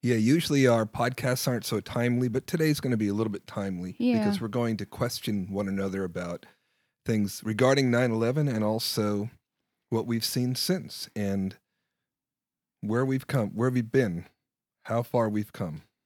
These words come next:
Speaker 2: I just think it's a really important topic, obviously, and we talked about it a lot yesterday. It just seems like, obviously, it's been twenty years now,
Speaker 1: Yeah.
Speaker 2: and it's
Speaker 1: Mm-hmm.
Speaker 2: kind of crazy to think it's been twenty years.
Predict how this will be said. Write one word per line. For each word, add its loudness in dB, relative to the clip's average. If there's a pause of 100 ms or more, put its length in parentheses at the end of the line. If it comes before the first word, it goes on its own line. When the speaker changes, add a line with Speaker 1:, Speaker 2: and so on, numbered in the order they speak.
(320)
Speaker 2:
I 2
just 4
think 6
it's 2
a 2
really 4
important 0
topic, -2
obviously, -2
and -2
we -2
talked -4
about -4
it -2
a -2
lot -2
yesterday. -4 (420)
It -2
just 0
seems 0
like, -2 (680)
obviously, 2
it's -4
been -2
twenty -2
years 0
now, 4
Speaker 1:
Yeah. 0
Speaker 2:
and 2
it's 0
Speaker 1:
Mm-hmm. 4
Speaker 2:
kind 2
of -6
crazy -2
to -2
think -4
it's -6
been 0
twenty 0
years. 0